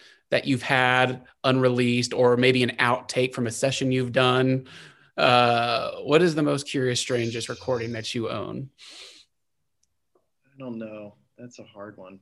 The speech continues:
Speaker 2: for me. Uh, you know, the, the only thing that comes to mind right now, like, I don't have any, like, I'm not in, into, like, super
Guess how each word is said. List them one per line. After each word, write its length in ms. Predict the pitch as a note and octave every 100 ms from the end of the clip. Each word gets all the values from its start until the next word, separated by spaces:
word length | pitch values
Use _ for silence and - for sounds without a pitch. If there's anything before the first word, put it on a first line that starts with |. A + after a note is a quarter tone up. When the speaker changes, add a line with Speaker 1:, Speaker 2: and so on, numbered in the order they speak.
| -
Speaker 2:
for 100 | F#2+
me. 240 | F#2 G2 _ _ _ _ _ _ _ _ _ _ _ _ _
Uh, 100 | E3+ F3+
you 120 | F3+
know, 180 | E3 D#3
the, 120 | D#3+ - D#3+ E3
the 80 |
only 120 | F3+ F3+
thing 100 | D#3+
that 100 | D3+
comes 200 | C#3+ -
to 80 |
mind 240 | B2 A#2 A#2
right 160 | A2+ A2+
now, 260 | A2 G#2
like, 220 | A2+ A2+ C3+
I 40 |
don't 200 | C#3 C#3+
have 240 | B2 C#3 B2+
any, 220 | B2 A#2 -
like, 160 | C#3
I'm 220 | E3+ F3 F3
not 260 | F3 E3 -
in, 260 | C#3 C3+ - _ C3+
into, 580 | B2+ B2 B2 A#2 A2 G#2+ _
like, 220 | A2 G#2 -
super 600 | - B2 A#2+ A2 G#2